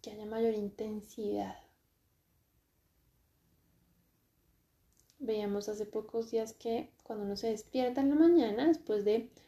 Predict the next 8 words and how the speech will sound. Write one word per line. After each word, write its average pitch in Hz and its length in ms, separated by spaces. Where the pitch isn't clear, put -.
pasar 220 400
toda 220 140
la 233 100
noche 247 260
con 226 180
la 233 100
mente 214 420
tranquila, 220 1000